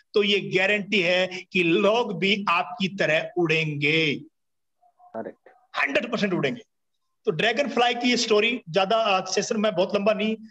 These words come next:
Speaker 1: और मैं चाहता, अच्छा, doctor S कुमार sir कहाँ हैं? आज
Speaker 2: आ
Speaker 1: उनका
Speaker 2: गए
Speaker 1: रोल
Speaker 2: सर, आ
Speaker 1: बिल्कुल
Speaker 2: गए।
Speaker 1: ही रहा।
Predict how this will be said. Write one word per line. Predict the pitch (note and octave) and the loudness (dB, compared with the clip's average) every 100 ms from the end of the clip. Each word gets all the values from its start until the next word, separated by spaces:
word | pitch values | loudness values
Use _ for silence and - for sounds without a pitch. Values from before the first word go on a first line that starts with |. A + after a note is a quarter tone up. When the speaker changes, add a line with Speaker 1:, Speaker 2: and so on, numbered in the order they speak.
| _ - | _ -4
Speaker 1:
और | E3+ E3 D#3+ - - - | 0 0 -2 -8 -8 0
मैं | G#3 | 2
चाहता, | G3+ G3+ | 2 0
अच्छा, | - C4+ | 2 2
doctor | G#3+ A3 C4+ | 4 2 2
S | A#3+ | 2
कुमार | C4 A#3+ | 0 2
sir | C#4 | 0
कहाँ | B3+ G#3 | 0 0
हैं? | E3+ - - _ _ _ _ - | -2 -6 -18 _ _ _ _ -2
आज | A3+ G3 | -2 0
Speaker 2:
आ | |
Speaker 1:
उनका | G3 | 2
Speaker 2:
गए | E3+ E3+ | 4 6
Speaker 1:
रोल | A3 | 4
Speaker 2:
सर, | D4 | 4
आ | |
Speaker 1:
बिल्कुल | C3 F3+ | 2 2
Speaker 2:
गए। | B3 | 2
Speaker 1:
ही | |
रहा। | G#3 D#3 - | 2 0 -4